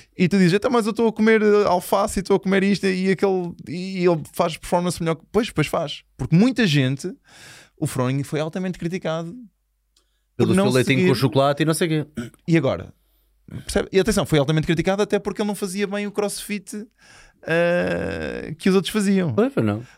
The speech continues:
Speaker 1: Ou seja, eh, eu, não, eu agora vou, vou dizer uma coisa que vai assustar muita gente. Eh, os atletas de crossfit não fazem crossfit.
Speaker 2: Pois não.
Speaker 1: Fazem cross-training.
Speaker 2: Uhum.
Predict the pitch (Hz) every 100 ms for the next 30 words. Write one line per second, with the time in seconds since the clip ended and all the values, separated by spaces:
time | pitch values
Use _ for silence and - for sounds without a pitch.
0 | _ - 101 - 120 98 92 - 120 123
1 | 139 151 139 139 143 151 117 117 120 120
2 | 117 123 113 110 110 104 - 107 107 104
3 | 95 78 - _ - 107 117 135 143 160
4 | 139 127 143 139 143 175 175 135 123 123
5 | 123 - 95 - - - _ _ _ _
6 | 135 95 87 _ _ - - _ _ -
7 | 101 107 110 104 - 95 85 - _ 101
8 | 98